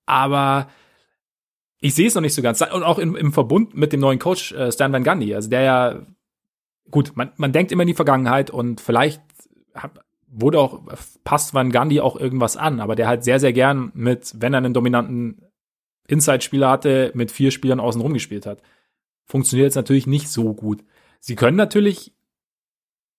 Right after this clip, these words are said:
aggressiv verteidigen, wenn sie wollen.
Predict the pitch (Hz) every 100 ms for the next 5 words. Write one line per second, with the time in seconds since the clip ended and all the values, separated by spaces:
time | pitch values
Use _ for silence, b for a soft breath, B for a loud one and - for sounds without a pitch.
0 | _ - 139 160 139 156 151 143 123 233
1 | 269 247 _ _ _ _ _ _ _ _
2 | _ _ _ _ _ _ _ _ _ 127
3 | 160 160 151 196 254